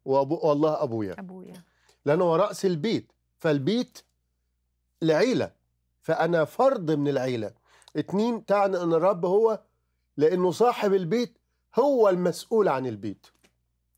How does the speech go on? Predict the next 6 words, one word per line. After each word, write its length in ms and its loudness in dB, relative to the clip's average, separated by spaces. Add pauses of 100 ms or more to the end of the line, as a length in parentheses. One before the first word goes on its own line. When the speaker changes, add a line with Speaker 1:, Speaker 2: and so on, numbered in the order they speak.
(260)
Speaker 2:
بالظبط. 300 -20
Speaker 1:
فأنا 240 4
فرد 440 0
في 240 -4
عائلة 800 0
الله. 480 0